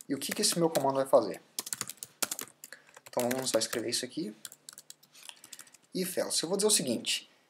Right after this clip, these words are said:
se a minha variável x for menor ou igual a dez, eu vou dar um printf, vamos dar um printf que vai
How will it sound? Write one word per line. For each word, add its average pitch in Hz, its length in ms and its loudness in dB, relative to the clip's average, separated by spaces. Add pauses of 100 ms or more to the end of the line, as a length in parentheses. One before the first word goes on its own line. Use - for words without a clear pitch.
se 262 480 6
a 220 60 2
minha 214 160 4
variável 135 420 10
x - 500 4 (400)
for - 140 -4
menor 131 540 6 (280)
ou 156 140 4
igual 123 400 4 (1040)
a 120 460 -2
dez, - 640 6 (520)
eu 143 80 0
vou 175 80 6
dar - 100 6
um 220 140 4
printf, 156 720 4 (2250)
vamos 117 160 -4
dar 113 100 2
um 107 100 -2
printf 143 500 2
que 143 100 -2
vai 135 400 4